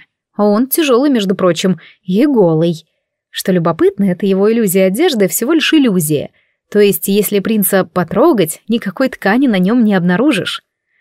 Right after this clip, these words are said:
«Вы не могли бы», пробормотала я, пытаясь восстановить способность говорить. Получалось плохо, да и голова неважно соображала. «Что, Лира Валанте?»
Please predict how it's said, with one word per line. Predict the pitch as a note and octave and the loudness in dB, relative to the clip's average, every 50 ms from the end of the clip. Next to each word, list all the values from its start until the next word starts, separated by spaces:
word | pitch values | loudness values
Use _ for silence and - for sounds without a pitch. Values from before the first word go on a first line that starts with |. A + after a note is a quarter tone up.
| _ _ _ _ _ _ _ | _ _ _ _ _ _ _
«Вы | - F3 E3+ A#3 A#3+ - | -10 -4 -2 -2 -2 -2
не | - G#3 G3+ G#3+ | -2 -2 0 0
могли | A3 A3 G#3 F#3 A#3 E4 F4 | 0 0 0 0 2 2 4
бы», | A#3+ F#3+ E3 D#3+ - _ _ _ _ | 2 2 0 -2 -8 _ _ _ _
пробормотала | - F#3 E3 F3+ F3+ E3+ F3 E3+ E3 E3+ E3 | -6 -4 -2 -2 -2 -2 -2 -2 -2 -2 -2
я, | E3+ E3+ F3+ G#3 G#3 | -2 -2 -2 -2 -2
пытаясь | - E3 - F#3 F#3+ F#3 - - - _ _ _ _ _ - | -4 -2 0 0 0 0 0 -2 -6 _ _ _ _ _ -4
восстановить | F#3+ G3 - - - G3+ F#3+ G3 F#3+ A3+ A#3+ - | -2 -2 -2 -2 0 0 0 2 2 0 -2 -2
способность | - G3 F#3+ - - G#3 F#3+ G#3+ G#3+ G3 F#3+ | -4 -4 -4 -2 -2 0 0 0 0 0 0
говорить. | F#3+ A3 G#3+ A3 G#3+ F#3+ E3 D#3 - - _ _ _ _ _ _ _ _ _ | 0 0 0 0 0 -2 -4 -6 -8 -14 _ _ _ _ _ _ _ _ _
Получалось | - E3+ F#3 C4 - - G4 E4 C4 - - | -6 -4 -4 -4 -2 -2 0 0 -2 -2 -4
плохо, | - F3+ E3+ G3 G#3+ G3+ E3+ - - - - _ _ _ _ _ - | -6 -2 0 2 2 2 0 -2 -6 -12 -14 _ _ _ _ _ -6
да | G3+ G#3+ B3 | -2 0 0
и | G#3+ F3+ | 0 0
голова | D#3+ D#3+ F3 E3 E3 D#3+ E3+ A3+ C4 | -2 -4 -4 -4 -2 -2 -2 -2 0
неважно | A#3+ A3 G#3+ G#3 G#3+ G#3 F#3 G3+ G3 | 0 -2 0 0 0 0 0 -2 -4
соображала. | - - G#3 F#3+ F3+ G3+ G3 F#3 F3+ F#3+ F#3 F3+ F3+ E3+ D#3+ E3 _ _ _ _ _ _ _ _ _ _ _ | -2 -2 -2 0 0 0 0 0 0 0 0 0 0 -2 -4 -8 _ _ _ _ _ _ _ _ _ _ _
«Что, | - - - - - G#3 A3+ - E2+ | -14 -14 -12 -6 -4 -2 0 0 0
Лира | D#2 - D#3+ G3 A3 A3+ G#3+ G3+ | -2 -2 0 0 2 2 2 2
Валанте?» | F#3 G3 G3 F#3 F3 E3 D#3+ D#3+ D#3+ D3+ - | 0 0 0 0 -2 -4 -6 -10 -12 -14 -16